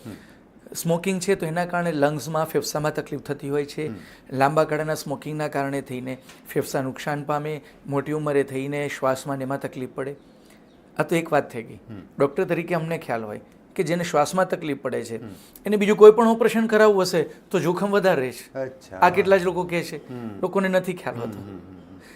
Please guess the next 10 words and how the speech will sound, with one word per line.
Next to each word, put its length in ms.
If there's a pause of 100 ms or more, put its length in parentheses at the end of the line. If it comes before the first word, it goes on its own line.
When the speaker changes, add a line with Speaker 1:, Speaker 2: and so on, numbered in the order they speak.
(220)
Speaker 2:
એને 120
કોઈ 180
પણ 160
ઓપરેશન 380
કરાવવું 380
છે 180
તેને, 380 (340)
અ, 100
શીશી 320
સૂંઘાડવી, 760